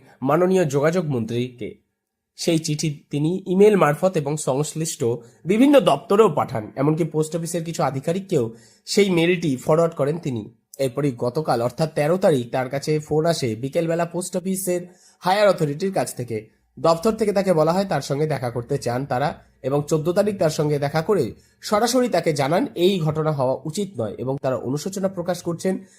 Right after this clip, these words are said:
এবং তারা তাকে আশ্বাস দেন এখনই তারা পোস্ট অফিসে গিয়ে সমস্ত নোটিশ যেগুলি দেওয়া আছে সেগুলো পরিবর্তন করার। যদিও হায়ার অথরিটি আসার খবর পেয়ে পোস্ট অফিস আগেই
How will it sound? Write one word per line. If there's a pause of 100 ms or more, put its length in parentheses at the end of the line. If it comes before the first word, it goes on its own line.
(120)
এবং
তারা
তাকে
আশ্বাস
দেন (260)
এখনই
তারা
পোস্ট
অফিসে
গিয়ে
সমস্ত
নোটিশ
যেগুলি
দেওয়া
আছে
সেগুলো
পরিবর্তন
করার। (1120)
যদিও (160)
হায়ার
অথরিটি
আসার
খবর
পেয়ে
পোস্ট
অফিস
আগেই